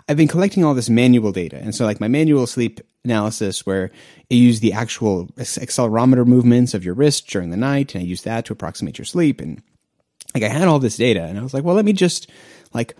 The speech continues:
plot of all the data that's being collected, um, currently by the, the system against the data that I already have and kinda see if there's vague correlations." And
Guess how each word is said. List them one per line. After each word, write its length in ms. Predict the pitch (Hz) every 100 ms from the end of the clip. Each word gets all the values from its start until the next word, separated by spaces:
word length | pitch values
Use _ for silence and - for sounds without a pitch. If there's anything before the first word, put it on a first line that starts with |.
| _ _
plot 520 | - - 156 123 107 -
of 120 | -
all 240 | - 139 147
the 80 | 135
data 240 | 131 131
that's 160 | 113 -
being 180 | 117 110
collected, 640 | 110 104 98 90 82 - _ _ _ _ -
um, 400 | 98 90 80 - -
currently 440 | 170 139 87 92
by 320 | 90 98 104
the, 460 | 98 117 104 98 98 -
the 80 | -
system 520 | - 110 90 82 85 _ _ _ 127
against 440 | 113 123 123 -
the 80 | 107
data 240 | 107 101
that 100 | 95
I 120 | 95
already 260 | 92 87 92
have 440 | - 90 - - -
and 120 | 117
kinda 200 | 131 113
see 280 | - 190 180
if 120 | 147
there's 180 | 127 107
vague 280 | 110 107 107
correlations." 760 | - 85 80 - - - - _ _ - _ -
And 420 | 113 107 110